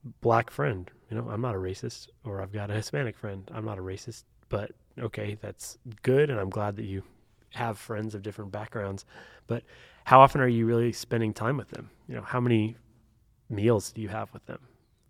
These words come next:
I think if you took an honest assessment of your life and you thought about how many times over the last year you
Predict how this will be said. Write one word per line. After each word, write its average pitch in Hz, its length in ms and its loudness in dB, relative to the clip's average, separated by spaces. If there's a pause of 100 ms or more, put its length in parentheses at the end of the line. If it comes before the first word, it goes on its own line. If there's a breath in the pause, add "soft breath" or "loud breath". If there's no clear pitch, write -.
I 131 40 -2
think 139 160 0
if 135 120 -8
you 120 80 0
took - 240 -4
an 123 100 -4
honest 117 420 -2
assessment 113 500 -4
of 101 100 -6
your 98 140 -6
life 95 340 -6 (760)
and 113 160 0
you 107 60 2
thought 117 260 0
about 113 300 -2 (360 loud breath)
how 123 160 -2
many 123 160 2
times 107 360 -2
over 107 160 2
the 101 100 -4
last 90 460 -6
year 101 440 0 (440 soft breath)
you 107 380 -2